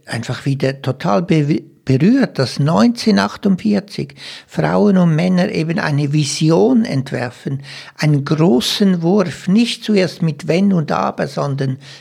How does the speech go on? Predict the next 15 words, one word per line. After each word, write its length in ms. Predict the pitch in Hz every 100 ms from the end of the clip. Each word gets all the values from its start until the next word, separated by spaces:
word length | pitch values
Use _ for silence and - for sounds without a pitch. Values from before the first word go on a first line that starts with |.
| -
so 680 | - - 190 202 196 160 - -
soll 360 | - 156 170 170
es 320 | 165 - -
aussehen, 840 | 127 160 139 - 135 117 117 120 - - -
diese 360 | - 127 135 -
unantastbare 1200 | - 196 180 151 139 156 139 - - 151 139 135
Würde 420 | 135 156 135 -
eines 380 | - 123 127 -
jeden 400 | 143 147 151 131
Menschen, 640 | 120 131 151 - 156 151 - - - - - -
äh, 300 | 147 147 -
und 240 | 123 -
das 180 | 120 -
ist 240 | 117 -
hochaktuell. 1040 | 143 143 139 139 139 - 175 233 139 98